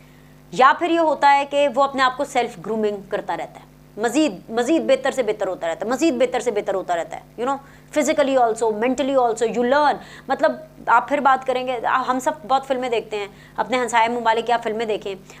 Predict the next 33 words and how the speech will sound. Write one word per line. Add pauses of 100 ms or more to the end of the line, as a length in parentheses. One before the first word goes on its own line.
आप
शाहरुख
खान
को
देखें,
हैं
तो
वो
एक
एक्टर, (680)
लेकिन
वो
अब
मोटिवेशनल
स्पीकर
हैं, (480)
है
तो
वो
एक
एक्टर,
लेकिन
लोगों
को
फिटनेस
टिप्स
देते
हैं, (320)
है
तो
वो
एक
एक्टर,